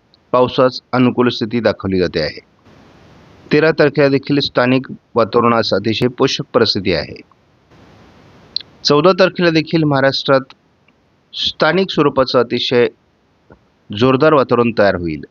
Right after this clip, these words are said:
आणि त्यामुळे महाराष्ट्रात पाऊस वातावरण राहणार आहे. म्हणजे एकूणच, अ, स-, आजपासून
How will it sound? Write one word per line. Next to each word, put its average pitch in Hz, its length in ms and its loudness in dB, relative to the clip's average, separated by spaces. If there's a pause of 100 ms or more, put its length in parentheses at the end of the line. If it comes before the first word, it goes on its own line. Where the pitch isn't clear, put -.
आणि 113 180 -8
त्यामुळे 131 280 4
महाराष्ट्रात 120 520 0
पाऊस 110 360 -2
वातावरण 107 320 0
राहणार 107 280 0
आहे. 147 100 0 (880)
म्हणजे 156 240 4
एकूणच, 160 500 2
अ, 110 100 6 (400)
स-, - 260 0 (260)
आजपासून 147 640 0